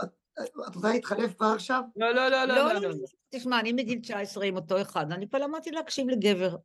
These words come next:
Speaker 3: זה לא פשוט, אבל כן, למדתי.
Speaker 1: מה זה גבר, ציפי?
Speaker 3: תראה, תלוי איך אתה מסתכל.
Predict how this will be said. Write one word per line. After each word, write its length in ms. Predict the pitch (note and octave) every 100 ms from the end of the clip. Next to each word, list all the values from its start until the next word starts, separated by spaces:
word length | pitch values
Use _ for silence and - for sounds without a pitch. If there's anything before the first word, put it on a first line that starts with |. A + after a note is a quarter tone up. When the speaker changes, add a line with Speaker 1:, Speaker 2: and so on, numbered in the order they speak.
| - _ _ _ _ _ _ _ _ _ _ - - - - D4+ - - -
Speaker 3:
זה 60 | G#3
לא 100 | D4+
פשוט, 400 | C4 A#3+ F4 F#4
אבל 100 | E4 C4 A#3+ A#3+
כן, 120 | D4+ C4+
למדתי. 540 | C4 A#3 A3 G#3+ E3 D#3+ - _ - A#3+ A#3+ - - - - F3 D#3+ - -
Speaker 1:
מה 140 | E3
זה 120 | G3
גבר, 420 | A3 G#3 G3 F3+ F3+
ציפי? 440 | - E3 E3 F3+ F3+ _ _ _ _ _ _ _ - - _ _ _ _ _ _ _ _ _ _
Speaker 3:
תראה, 180 | G3+ G3
תלוי 200 | G3 G#3
איך 100 | G#3+
אתה 100 | A#3
מסתכל. 640 | G#3+ - G3+ F#3+ E3